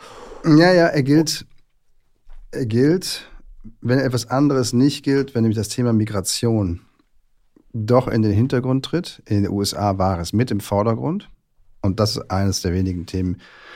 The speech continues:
wo ich zugestehen würde, dass die Leute einfach ein unterscheidbares Angebot hatten bei Trump und Biden und sich für das schärfere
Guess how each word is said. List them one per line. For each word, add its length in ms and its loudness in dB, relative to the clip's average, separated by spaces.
wo 100 -4
ich 100 -4
zugestehen 600 -2
würde, 200 0
dass 200 -2
die 80 -4
Leute 320 -2
einfach 340 -4
ein 140 0
unterscheidbares 600 2
Angebot 460 0
hatten 260 0
bei 120 0
Trump 420 0
und 220 -4
Biden 300 2
und 120 -4
sich 160 -6
für 80 -8
das 160 -4
schärfere 520 -2